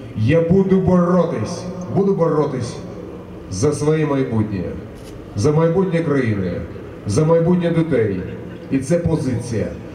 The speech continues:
позиція громадянська. І це заслуговує на повагу. Дійсно, у кожного з нас бажання: вийшов,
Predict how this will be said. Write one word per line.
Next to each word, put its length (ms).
позиція 680
громадянська. 960
І 100
це 440
заслуговує 840
на 220
повагу. 760
Дійсно, 480
у 100
кожного 680
з 100
нас 400
бажання: 640
вийшов, 420